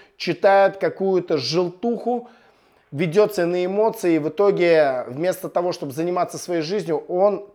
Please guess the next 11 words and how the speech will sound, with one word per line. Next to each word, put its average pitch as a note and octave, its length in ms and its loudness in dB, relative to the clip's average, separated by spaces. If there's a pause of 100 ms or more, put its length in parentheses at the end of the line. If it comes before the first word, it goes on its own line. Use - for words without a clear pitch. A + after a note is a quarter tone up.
(100)
тонет F#3+ 500 2 (380)
в C#3 100 -2
этом F#3 280 0
девайсе. E3 560 0 (360)
Поэтому G3 460 0
человек, F#3+ 520 0
который F3 360 -2
правильно F3+ 500 2
будет E3 320 -2
пользоваться D#3+ 540 0
инструментами, F3 920 -2